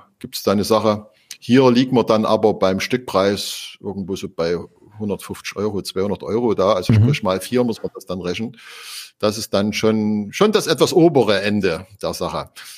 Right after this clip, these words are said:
Speaker 1: Hier haben wir das Ganze nochmal in groß, sieht natürlich schick aus. Wenn ihr ein schickes Gerät da drauf stellt, kann man sich das schon mal, äh, inwieweit sie jetzt klanglich funktionieren, wie gesagt,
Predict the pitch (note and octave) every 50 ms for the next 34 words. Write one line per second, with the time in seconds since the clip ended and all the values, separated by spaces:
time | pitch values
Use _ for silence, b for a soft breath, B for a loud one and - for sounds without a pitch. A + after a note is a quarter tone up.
0 | B B B - A2 A#2+ B2 B2 G#2+ G2+ G2+ - - G#2+ G#2+ G#2+ G#2 G#2 F#2+ G#2
1 | G2+ F#2 E2+ E2 E2+ E2+ - - - - G#2+ A#2+ C3+ D#3+ F#3+ G3 F#3+ - B2 -
2 | - G2+ - - G2+ - - - G#2+ - - - G#2+ C3 F3 F3+ - - _ _
3 | _ _ _ - - F#2+ F#2+ G#2 G2+ - - A2 - G2 - - F#2 E2 G2 G#2+
4 | A2 - A2 - - A2+ - - - - A2 A2+ A2+ - - - G#2+ G#2 G#2+ G2
5 | G2 F#2+ - - - F2 - - G2+ F#2+ F#2+ F#2+ E2 F2 F#2 - B B B B
6 | B B B B B B B B B - A#2+ A#2+ A#2+ A2+ A#2 - D#3 D3+ D3+ C#3
7 | C3 C3 D3 - - C#3 C3 B2 - - - B2 B2 D3 D3+ B2+ - - C#3 C3+
8 | A#2+ - - A#2 B2+ C#3 D3 D3+ C3+ A2 G#2 G2 G#2 F2+ G2+ G2 G2 - - -